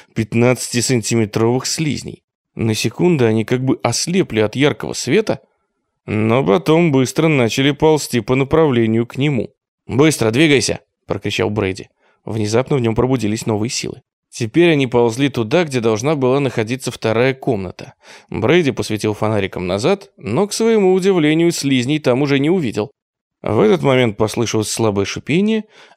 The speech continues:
и прошло какое-то время, прежде чем все они поняли, что это их вызывает Фоли.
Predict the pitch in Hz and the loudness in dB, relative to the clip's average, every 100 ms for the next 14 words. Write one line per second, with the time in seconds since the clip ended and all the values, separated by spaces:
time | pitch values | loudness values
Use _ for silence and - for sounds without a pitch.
0 | - - 175 117 - - 165 104 139 127 | -10 -8 -4 -4 -2 -4 -4 -4 -2 -2
1 | 107 104 113 202 208 170 135 127 113 117 | -2 -2 -2 0 0 0 0 0 -2 -2
2 | 107 - 110 104 - 135 185 202 220 - | -2 0 0 0 0 0 2 0 -2 -6
3 | - - - - - - 110 113 120 143 | -10 -6 -2 -2 -2 -4 -4 -2 -2 0
4 | 110 107 - - 98 - | 0 -2 -4 -8 -8 -8